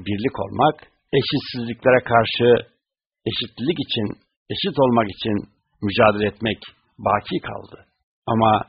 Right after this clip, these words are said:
siyasi konularda sınır geldi. Dini tartışmalarda, fikir alışverişlerinde konuyu alaya, oyuna alanlarla hemen sınır getirilecekti. Öyle lay lay lom devri geçmişti.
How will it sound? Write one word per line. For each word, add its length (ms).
siyasi 440
konularda 520
sınır 260
geldi. 280
Dini 320
tartışmalarda, 840
fikir 300
alışverişlerinde 840
konuyu 420
alaya, 360
oyuna 400
alanlarla 500
hemen 260
sınır 300
getirilecekti. 720
Öyle 200
lay 200
lay 240
lom 240
devri 260
geçmişti. 500